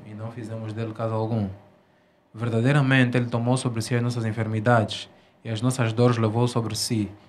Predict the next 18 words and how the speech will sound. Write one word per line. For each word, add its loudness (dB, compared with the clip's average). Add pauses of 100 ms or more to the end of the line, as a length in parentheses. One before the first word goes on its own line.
(120)
e -8
nós 2
o 4
reputamos 2
por 0
aflito, 0
ferido 0
de -2
Deus 0
e 4
oprimido. 0 (800)
Mas 0
ele 4
foi 2
ferido 0
pelas 0
nossas 0
transgressões -2